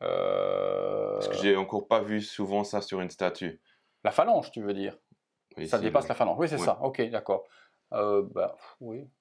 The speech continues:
Speaker 1: Ah oui, d'accord, ok, quand je regarde le profil, je vois ce
Speaker 2: Voilà,
Speaker 1: que tu veux dire. Ok,
Speaker 2: voilà.
Speaker 1: si je fais ça avec mon doigt, je sens que l'ongle, l'ongle accroche. Ok, la langue qui dépasse de la phalange, naturelle, comme une
Speaker 2: Ouais.
Speaker 1: femme, quoi.
Speaker 2: Voilà, mais
Speaker 1: Ah oui, même le pouce.
Speaker 2: j'ai, j'ai
Speaker 1: La
Speaker 2: pas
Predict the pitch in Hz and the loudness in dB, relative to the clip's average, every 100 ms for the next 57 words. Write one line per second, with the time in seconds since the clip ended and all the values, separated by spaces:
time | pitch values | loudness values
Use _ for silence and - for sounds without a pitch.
0 | _ _ - 226 185 165 135 135 123 135 | _ _ 2 4 6 4 4 4 2 2
1 | 113 110 107 110 - 110 113 107 113 87 | 0 0 2 0 -2 -6 -4 0 4 6
2 | 90 82 101 87 80 - - 123 113 120 | 6 4 2 0 -2 -6 -2 -2 2 2
3 | 120 120 139 139 123 110 113 120 110 104 | 2 2 2 2 -2 -2 -2 -2 -2 -2
4 | 120 117 101 - 107 104 - _ - - | -2 0 -4 -2 -2 -2 -6 _ -6 0
5 | 160 135 120 147 143 117 113 120 120 101 | 4 6 6 4 2 -2 2 2 2 0
6 | - 92 - - _ _ 104 107 - - | 2 0 0 -4 _ _ -2 -2 0 -2
7 | 90 - _ - 117 101 90 110 101 - | -2 -6 _ -2 0 2 2 2 0 -2
8 | 117 139 143 - 180 170 165 147 135 135 | 2 2 0 -2 2 4 6 4 2 0
9 | 165 - - _ _ _ _ - 92 98 | -2 -4 -12 _ _ _ _ -4 0 4
10 | 117 | 4